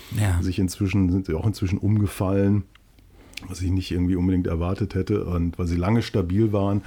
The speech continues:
Speaker 2: Und das wird jetzt immer mehr.
Speaker 1: Ja.
Speaker 2: Ja.
Speaker 1: Ich kann das so ein bisschen verstehen, wenn Leute aus bestimmten Ländern kommen, was weiß ich, zum Beispiel Ägypten, ja, nur mal so als Beispiel, ähm, Musiker, und die sagen dann,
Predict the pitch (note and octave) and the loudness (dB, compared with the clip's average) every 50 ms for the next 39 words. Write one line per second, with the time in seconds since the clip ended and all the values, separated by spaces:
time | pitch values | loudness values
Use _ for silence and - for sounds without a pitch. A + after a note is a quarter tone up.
0 | - - - - - - - - - - G#2 G#2+ - - A2 - C3 B2+ - A2+ | -8 -16 -16 -16 -16 -16 -16 -10 -4 -2 -2 0 0 -2 0 0 0 -2 -2 -2
1 | A#2+ C3 C#3 D3 D3+ D#3 F#3 F3+ D#2+ - D#2 D#2+ - - A2+ G#2 G2 F#2+ F#2+ F#2+ | -2 0 0 0 0 -2 -2 -2 -4 -4 -6 -6 -4 -2 0 0 2 0 0 -2
2 | G2 - _ - - - - - - - - - - - D3+ E3 F3+ F3+ E3+ E3 | -4 -8 _ -20 -20 -20 -20 -20 -20 -10 -6 -6 -4 0 0 2 2 2 2 2
3 | - D3 C3+ A#2+ B2+ D3 F3 F3 - F#3+ F3 - - C#3+ - - - C3+ C3+ C#3 | 2 4 2 4 4 2 0 2 0 0 0 0 0 -2 -2 0 0 2 4 4
4 | C#3 C#3 C#3 C3 A#2+ A#2+ A#2 A2 A#2 A#2 B2 C3 - C3+ A2+ A2 A2 - - A2+ | 4 4 4 4 4 4 4 4 4 4 2 2 2 2 2 0 0 0 -2 -2
5 | - C3 A#2+ A#2+ A#2+ A2 A2 A2+ A#2+ B2+ B2+ A#2+ - - A#2+ A#2 A2+ A#2 A2+ A2 | 0 -2 0 2 2 2 4 4 4 4 4 2 0 0 2 4 4 6 4 4
6 | G2 G2 - - F#2+ - - - - - - G2+ F2 F2+ F2+ - - G2 F2+ F2+ | 4 2 -2 -2 -4 -4 -2 -4 -4 -4 -2 -2 0 -2 -2 -2 -2 0 0 0
7 | F2+ - - A#2+ G#2 A2+ G#2+ - - - F#2 F2+ F2+ F2+ - F#2+ G2 G2+ G#2 G2+ | 0 0 0 0 2 2 0 0 -2 -2 0 0 0 2 2 0 2 2 4 4
8 | G2 G2+ G#2 G#2+ F#2+ G2 F#2+ G2 F#2+ - - - F#2 F#2+ G2 - - - G2 F#2+ | 4 4 4 4 2 2 0 0 -2 -4 -4 -2 0 0 0 0 0 0 0 0
9 | G2 A2 - - - - - - - - - - - B2 G#2 G2 F#2+ G2 G2 A2 | 0 0 -2 -6 -10 -14 -14 -14 -16 -16 -12 -6 -2 0 0 2 2 4 4 4
10 | B2+ C3 A#2 A#2+ - - G2+ G2 G2+ G#2+ A2 A#2+ - - - A2+ G#2 G2+ G2+ - | 4 4 2 0 0 0 0 2 2 2 0 0 -2 -2 0 2 2 2 0 -2
11 | - - - A2+ G#2+ G#2 A2 G#2+ G#2+ A2 A2 G#2+ G2+ G#2+ G#2+ G#2+ G#2+ G#2+ G#2+ | -6 -4 0 2 2 4 4 2 2 2 2 2 2 2 4 4 4 2 2